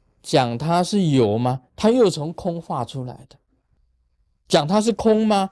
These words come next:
它又有现实的现象，有现实的现象。我们修行啊，真的空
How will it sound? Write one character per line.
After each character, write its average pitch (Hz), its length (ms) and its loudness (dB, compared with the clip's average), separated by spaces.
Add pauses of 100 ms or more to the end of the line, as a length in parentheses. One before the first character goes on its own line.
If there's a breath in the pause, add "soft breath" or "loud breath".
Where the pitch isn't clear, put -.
(160 soft breath)
它 190 160 -4
又 175 200 2
有 104 160 -2
现 143 380 -2
实 - 200 -10
的 113 100 -8
现 123 280 -6
象， 170 220 -10 (840)
有 117 140 0
现 151 260 0
实 - 140 -8
的 120 120 -8
现 127 260 -10
象。 - 180 -18 (220)
我 127 100 -2
们 120 180 2
修 156 320 2
行 107 360 -8
啊， 101 120 -10 (600)
真 208 440 4
的 175 200 0 (1200)
空 175 540 0